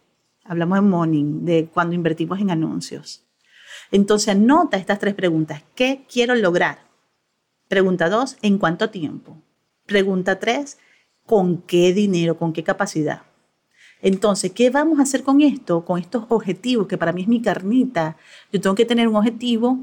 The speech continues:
a lo mejor, de aumentar mi servicio a domicilio. Otro objetivo de nuevos clientes. A lo mejor tengo otro objetivo de fidelización.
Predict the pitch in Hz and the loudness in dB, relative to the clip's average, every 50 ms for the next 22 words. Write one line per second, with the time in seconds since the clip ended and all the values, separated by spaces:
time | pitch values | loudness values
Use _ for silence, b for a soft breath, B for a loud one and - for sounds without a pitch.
0 | - _ - 190 190 185 180 165 196 202 208 208 214 214 208 196 190 208 190 185 | -8 _ -2 -2 -2 -2 -2 0 2 2 4 4 2 0 -2 0 0 2 2 2
1 | 185 180 180 170 - 175 170 190 208 202 - 185 175 175 165 - 190 185 185 175 | 0 -2 -4 -2 -2 -2 -2 -2 -4 -4 -4 -4 -2 -2 -4 -2 -2 -2 -2 -2
2 | 165 160 - - 160 156 147 143 135 139 151 - _ _ _ _ _ _ _ _ | -4 -6 -4 -2 -2 -2 -2 -2 -4 -6 -8 -14 _ _ _ _ _ _ _ _
3 | _ _ _ b b b b b b b _ - 196 196 202 247 247 240 - - | _ _ _ b b b b b b b _ -2 -2 0 0 -2 -2 -2 -2 -2
4 | 233 226 226 196 - - 226 226 233 247 240 233 185 185 180 185 185 185 180 170 | -2 0 0 -2 -2 0 -2 0 2 0 0 0 0 0 0 2 0 0 -2 -2
5 | 170 190 202 196 - 208 190 160 160 160 151 143 143 - 143 147 - - - - | -2 -2 -2 -2 -2 -2 -2 0 2 2 0 0 -2 -6 -12 -18 -20 -20 -20 -20
6 | _ _ _ _ _ _ _ b b b b b b b - 180 185 185 190 214 | _ _ _ _ _ _ _ b b b b b b b 0 0 0 2 2 2
7 | 208 185 214 - 180 190 202 226 220 220 - 220 226 220 220 220 - 269 254 262 | 0 0 0 -2 0 0 0 0 -2 -2 0 2 2 2 2 0 -4 -6 -6 -4
8 | - 285 285 - 285 240 185 180 185 190 196 B B B B B - 175 220 202 | -6 -8 -4 -2 -2 -2 0 0 -2 -2 -2 B B B B B -4 0 0 0
9 | 190 - - 220 196 185 175 165 170 170 170 - - 156 151 - - - 214 196 | 0 0 -2 -2 0 2 2 2 2 0 -2 -2 -6 -6 -6 -6 -6 -2 0 0
10 | 175 151 113 - | 0 0 -2 -6